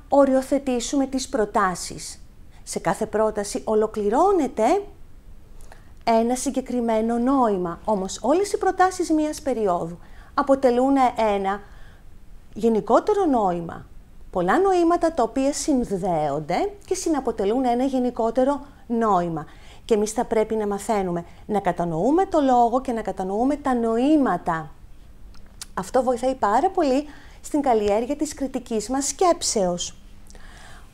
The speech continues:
Όταν λοιπόν της παραγέννητε, αυτή είναι μία δευτερεύουσα χρονική, το αντιλαμβανόμαστε από τον χρονικό και κατά βάση είναι χρονικοποθετικό σύνδεσμος όταν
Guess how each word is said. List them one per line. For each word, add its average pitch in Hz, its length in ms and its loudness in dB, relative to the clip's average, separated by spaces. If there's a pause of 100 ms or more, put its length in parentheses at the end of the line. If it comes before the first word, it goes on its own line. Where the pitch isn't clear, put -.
(300)
Όταν 330 460 6
λοιπόν 220 600 4 (1800)
της 349 320 2
παραγέννητε, 262 920 2 (800)
αυτή 262 200 2
είναι 403 220 6
μία 359 140 6
δευτερεύουσα 294 800 2 (140)
χρονική, 302 480 2
το 370 100 0
αντιλαμβανόμαστε 294 800 2
από 381 160 0
τον 294 200 -2
χρονικό 285 800 2 (500)
και 320 120 0
κατά 269 220 2
βάση 277 280 2
είναι 294 100 2
χρονικοποθετικό 269 920 -2
σύνδεσμος 254 640 -4
όταν 185 340 0